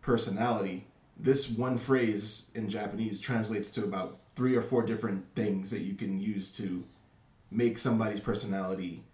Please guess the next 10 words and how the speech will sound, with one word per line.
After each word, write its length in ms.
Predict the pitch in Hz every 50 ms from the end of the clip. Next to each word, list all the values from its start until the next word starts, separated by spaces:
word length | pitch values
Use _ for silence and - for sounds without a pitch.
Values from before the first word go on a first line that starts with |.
| _ _ - - - -
make 240 | 95 95 - - 95
more 140 | 95 90 -
sense. 500 | - - - - - - - - - - - _ _ _ _ _ _ _ - _ _ _
So 100 | - 135
they 80 | 127
have, 160 | 123 123 117 123
like, 180 | 120 110 107
the, 320 | - 113 107 101 101 - - - - - _ _
the 100 | 104 98
rough, 380 | 101 113 113 113 - - -